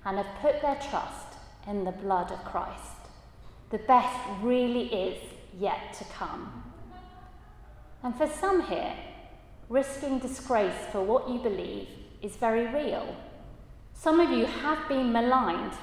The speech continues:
for your stance on a policy area or for a personal decision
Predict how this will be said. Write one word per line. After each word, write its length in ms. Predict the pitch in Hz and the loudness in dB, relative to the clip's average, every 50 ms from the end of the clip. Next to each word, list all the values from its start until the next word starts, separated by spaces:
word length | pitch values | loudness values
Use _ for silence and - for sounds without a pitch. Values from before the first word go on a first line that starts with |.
| - | -8
for 80 | - 208 | -2 2
your 160 | 202 208 208 | 2 4 4
stance 580 | 214 214 - - 233 208 196 185 - - - 202 | 2 -2 0 0 0 0 0 -2 -4 -4 -4 -2
on 120 | 202 196 | -2 -2
a 20 | 196 | -2
policy 500 | - - 247 240 220 - - - 190 - | 0 0 0 0 0 -4 -6 -6 -6 -4
area 440 | - 202 - - - - - - - - - - - - - - - | -4 -4 -4 -4 -4 -4 -4 -6 -8 -10 -14 -14 -14 -14 -16 -6 0
or 120 | 233 220 220 | 0 0 2
for 160 | - 233 220 | 4 4 4
a 120 | 226 226 | 4 4
personal 460 | - - 277 262 254 - 262 277 269 | 6 6 6 8 6 4 2 2 2
decision 680 | 262 269 262 - - 220 196 - 180 175 180 175 185 233 | 0 0 -4 -2 0 0 0 0 -2 -6 -6 -6 -8 -10